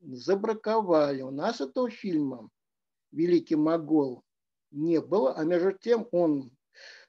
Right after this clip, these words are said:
побив рекорд «Матерь Индии», держал его с шестидесятого года, самый кассовый индийский фильм, по семьдесят пятый год. Вот этот фильм «Великий могол».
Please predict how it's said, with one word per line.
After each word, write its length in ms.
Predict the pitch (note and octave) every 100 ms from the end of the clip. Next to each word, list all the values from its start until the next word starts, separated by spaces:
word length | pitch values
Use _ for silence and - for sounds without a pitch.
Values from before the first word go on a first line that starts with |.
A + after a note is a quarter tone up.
| _
побив 540 | D#3 E3+ D3 F3+ D3+ - - _ _ _ -
рекорд 560 | F3 F3 F#3 E3 - - - - - _ _ _ _ _
«Матерь 420 | D3+ D#3 - D#3+
Индии», 680 | G3 D4 C#4+ F3 D3+ B2+ - _ _ _ _ - - _ _ _ _ _
держал 540 | D3+ E3 B2+ F3 C4 C#4
его 240 | G3+ D#3+
с 40 |
шестидесятого 1080 | - F3+ E3+ D#3+ E3 F#3+ - E3 D3 D3+ C#3+
года, 300 | C#3 A3 A#3
самый 300 | - D#3+ D#3
кассовый 560 | D#3 D#3+ C#3 - C#3 C#3
индийский 540 | C#3 D3 C3+ - D3+
фильм, 280 | C#3+ C#3+ - _
по 140 | E3+
семьдесят 520 | F#3 F#3 G3+ A3 - -
пятый 440 | E3 D#3 - D#3 C#3
год. 300 | C3 A#2+ - - - - _ _ _ _ - - _ _
Вот 160 | - G#3+
этот 200 | G#3+ -
фильм 260 | - G#3
«Великий 440 | D3 D3 D#3+ - D3+
могол». 720 | D3 D3 C3 B2+ A#2+ A2+